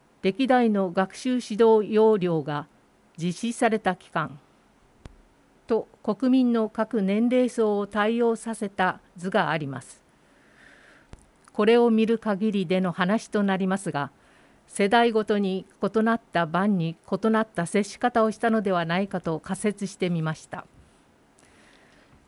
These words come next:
学習指導要領は学校のカリキュラムと教科書の土台、準拠になっていることから、義務教育段階から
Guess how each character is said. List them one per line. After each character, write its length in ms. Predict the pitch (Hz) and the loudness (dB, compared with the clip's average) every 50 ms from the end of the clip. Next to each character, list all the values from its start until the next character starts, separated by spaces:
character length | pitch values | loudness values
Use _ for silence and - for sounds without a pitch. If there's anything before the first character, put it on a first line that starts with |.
| _ _ _ _ _ - | _ _ _ _ _ 0
学 220 | 190 190 190 - | 0 0 0 -2
習 160 | - - 240 233 240 | -6 -6 -2 -2 -2
指 300 | 240 - - - 226 226 | -2 -4 -6 -8 -6 -2
導 300 | 196 202 226 220 214 202 | 2 4 6 6 6 4
要 280 | 190 190 208 220 214 196 | 4 4 4 6 4 4
領 240 | 170 160 147 151 139 | 2 0 0 0 -2
は 240 | 143 139 131 175 - _ _ _ _ _ _ _ _ _ _ _ _ _ _ _ _ _ _ _ - | -2 -4 -4 -6 -10 _ _ _ _ _ _ _ _ _ _ _ _ _ _ _ _ _ _ _ -4
学 200 | 175 180 - - | -2 -2 -2 -2
校 220 | - 247 254 247 | 0 0 2 2
の 200 | 226 226 220 214 | 2 2 2 0
カ 180 | - - 220 196 | -2 -2 -2 -2
リ 100 | 220 226 | -2 -2
キ 100 | - 247 | -2 -2
ュ 40 | 233 | 0
ラ 80 | 233 | 2
ム 120 | 226 208 - | 2 0 0
と 260 | - 156 135 131 113 - | -2 -4 -6 -6 -6 -2
教 180 | - 208 214 | 0 0 2
科 140 | 214 247 233 | 2 0 0
書 140 | - - 214 | 0 0 0
の 160 | 208 208 190 | 2 2 2
土 160 | 170 190 185 | 0 0 2
台、 380 | 180 196 202 190 185 - - - _ _ _ _ _ _ _ _ _ _ _ _ _ _ _ _ _ - | 4 4 4 2 2 -2 -8 -18 _ _ _ _ _ _ _ _ _ _ _ _ _ _ _ _ _ -14
準 280 | 165 160 190 214 226 208 | -6 -2 0 0 0 0
拠 280 | - - 180 143 - - - | -2 -2 -4 -4 -4 -4 -4
に 120 | 196 190 | 0 2
な 120 | 196 208 202 | 2 2 0
っ 60 | 202 | 0
て 140 | - - 220 | 0 2 2
い 100 | 202 180 | 2 2
る 60 | 160 | 2
こ 140 | - 165 151 | -2 -4 -4
と 100 | - 151 | -6 -6
か 120 | - 151 | -6 -6
ら、 180 | 143 147 - - _ _ _ - - _ _ - - _ _ | -6 -6 -8 -10 _ _ _ -20 -20 _ _ -20 -20 _ _
義 140 | - 156 196 | -4 0 2
務 160 | 208 233 247 | 4 4 4
教 280 | - - 247 226 233 233 | 2 2 4 4 6 4
育 180 | 233 - 220 170 | 4 2 0 0
段 240 | 202 185 196 196 | 0 2 0 0
階 220 | 196 202 185 175 170 | 0 0 -2 -2 -2
か 120 | - 160 | -2 -4
ら 180 | 147 147 135 | -2 -4 -4